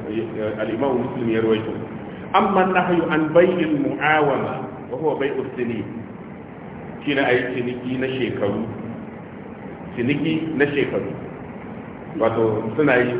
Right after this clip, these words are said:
kuma ya shafi amfanin gona. Fa ma'anahu an yabi a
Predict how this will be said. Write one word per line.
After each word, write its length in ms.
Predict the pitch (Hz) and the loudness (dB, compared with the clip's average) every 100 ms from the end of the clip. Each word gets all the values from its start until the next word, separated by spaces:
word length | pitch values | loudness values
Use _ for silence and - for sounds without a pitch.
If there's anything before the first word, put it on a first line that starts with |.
| - | -2
kuma 140 | 127 135 | 0 2
ya 80 | 135 | 4
shafi 200 | 127 113 113 | 2 0 -2
amfanin 400 | 110 101 104 104 | -2 -2 -2 -2
gona. 400 | 110 107 107 110 - - - - - - - - - | -2 -2 -2 -6 -10 -12 -14 -14 -14 -16 -16 -12 -2
Fa 80 | |
ma'anahu 480 | 110 123 139 160 - | 2 4 6 6 6
an 140 | 151 151 | 4 6
yabi 160 | 143 | 6
a 160 | 147 147 | 4 2